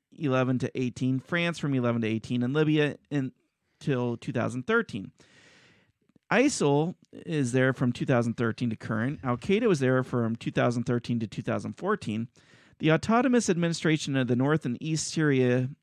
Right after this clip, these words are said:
Forces, uh, was supported by the United States from two thousand fourteen to present. Russia from two thousand fifteen to two thousand eighteen, and then in two thousand nineteen to present.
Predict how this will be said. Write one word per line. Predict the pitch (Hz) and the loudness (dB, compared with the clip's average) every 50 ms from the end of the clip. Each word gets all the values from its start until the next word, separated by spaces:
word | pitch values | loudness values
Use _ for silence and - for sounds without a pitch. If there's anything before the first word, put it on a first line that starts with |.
| _ _ _ _ _ | _ _ _ _ _
Forces, | - 170 170 170 151 - 135 120 120 123 - - - - - | -6 -2 -2 -2 0 0 0 0 0 -2 -4 -10 -12 -8 -4
uh, | 123 117 117 117 117 | -2 -2 0 -2 -2
was | - 131 123 | -4 -4 -6
supported | - - - - 165 165 165 147 - | -6 -6 -2 0 0 0 0 0 0
by | 147 139 131 | 0 0 0
the | 120 | 0
United | 123 131 147 160 165 156 | -2 -2 -2 -2 -2 -2
States | - 165 139 139 - | -2 -2 -2 -2 -2
from | - 123 | -6 -8
two | - - 202 | -6 -6 -4
thousand | - 214 170 165 147 139 - | -2 -2 -2 0 -2 -4 -4
fourteen | - 139 139 135 - - - 123 | -2 0 0 0 0 -2 -4 -2
to | 110 117 120 117 | -2 -2 -2 -4
present. | - - - 240 233 208 131 110 113 120 - - - _ _ _ _ _ _ _ _ _ _ _ _ _ | -4 -6 -2 0 0 0 0 -2 -4 -6 -8 -12 -18 _ _ _ _ _ _ _ _ _ _ _ _ _
Russia | - - 190 247 294 - - 226 175 165 | -2 2 2 4 4 4 4 4 4 4
from | - - 143 139 | 2 0 -4 -4
two | - - 220 | -4 -4 -2
thousand | - - 190 180 151 160 143 | 0 2 2 2 2 0 2
fifteen | - 165 151 - - 160 139 | 2 2 2 2 0 -2 -2
to | 123 117 | -2 -4
two | - - 156 | -4 -6 -4
thousand | - - 127 120 117 117 110 - | -2 0 0 0 0 -2 -4 -2
eighteen, | 202 214 233 208 - 180 147 139 139 151 - _ _ _ _ _ _ _ _ - | -2 -4 -4 -4 -4 -4 -4 -4 -4 -6 -10 _ _ _ _ _ _ _ _ -6
and | 240 262 277 294 311 311 285 | -6 -4 -2 -2 -2 0 0
then | 247 226 226 226 220 202 - _ - - | 0 2 2 0 -2 -4 -8 _ -12 -8
in | 170 180 175 | -4 -4 -4
two | 170 - 196 | -2 -2 0
thousand | - - 170 170 160 156 | 2 2 2 4 2 2
nineteen | 143 143 143 - - 147 139 | 2 0 0 0 -2 -2 -2
to | 135 143 | -2 -2
present. | - - 233 208 202 139 104 92 - | -2 0 0 0 0 0 -2 -6 -10